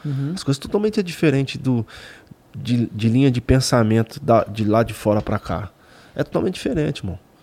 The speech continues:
Speaker 2: É, as coisas são muito profissional. Então, tipo assim, o treino é às nove, por exemplo.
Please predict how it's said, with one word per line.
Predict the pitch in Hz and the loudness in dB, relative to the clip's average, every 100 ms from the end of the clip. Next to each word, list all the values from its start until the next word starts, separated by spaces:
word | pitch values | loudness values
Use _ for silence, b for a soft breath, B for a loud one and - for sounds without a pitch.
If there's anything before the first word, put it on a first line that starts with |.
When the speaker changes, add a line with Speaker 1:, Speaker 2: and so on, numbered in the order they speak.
| B B B - | B B B -6
Speaker 2:
É, | 98 | -2
as | 107 110 - | 0 -2 -2
coisas | 120 143 | -2 -2
são | - 151 156 139 - _ | -2 -4 -2 -6 -10 _
muito | - 113 160 151 | -4 4 4 4
profissional. | - 117 - 113 101 | 2 -2 0 -2 -2
Então, | 92 110 | -2 -4
tipo | - 143 | -2 -4
assim, | 139 | -2
o | 117 | 0
treino | 120 139 | 2 2
é | 170 | 2
às | 147 | 0
nove, | 139 127 101 | 2 2 2
por | - 101 | 0 -2
exemplo. | 98 101 90 | 0 -2 -4